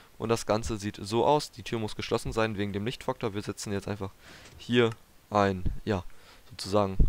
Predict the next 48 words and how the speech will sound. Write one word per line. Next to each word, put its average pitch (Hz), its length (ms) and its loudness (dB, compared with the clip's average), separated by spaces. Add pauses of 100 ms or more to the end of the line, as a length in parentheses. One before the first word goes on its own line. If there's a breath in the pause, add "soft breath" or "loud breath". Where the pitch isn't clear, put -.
(140)
Seed - 320 -2
hin. 143 280 0 (420 loud breath)
Und 104 120 -2
dann 117 180 4 (140)
sch-, - 180 -12
schießt - 280 -6
hier 95 120 2
automatisch 107 480 0
ein 101 220 -2 (100)
Bone 107 300 0
Meal 101 140 0
raus. 123 420 0 (400 soft breath)
Zack, - 280 0
klickt - 180 -6
man 104 160 -2
da 98 80 0
drauf, 113 480 -2
kann - 120 -4
man 95 100 -2
das 101 120 -8
abbauen. 117 460 2 (420 loud breath)
Updatet 123 480 4
sich 113 140 -6
das - 160 -6
Ganze 107 260 -4
halt 107 220 -4
und 101 180 -8
wir 95 80 -2
kriegen 98 260 -6
neuen 90 240 -2
Samen. 131 360 2 (480 loud breath)
Den 95 100 -4
tut 87 140 -4
man 95 120 0
da 98 120 4
drauf, 123 320 2
dann 95 160 -6
kriegen 92 180 -6
wir 92 120 -2
wieder 92 180 0
neues 87 240 -6
Bone 127 260 -2
Meal. 117 240 -2 (400 loud breath)
Bauen 101 160 0
ab, 113 180 0
setzen 95 300 -4
neuen 110 260 0
hin, 104 200 0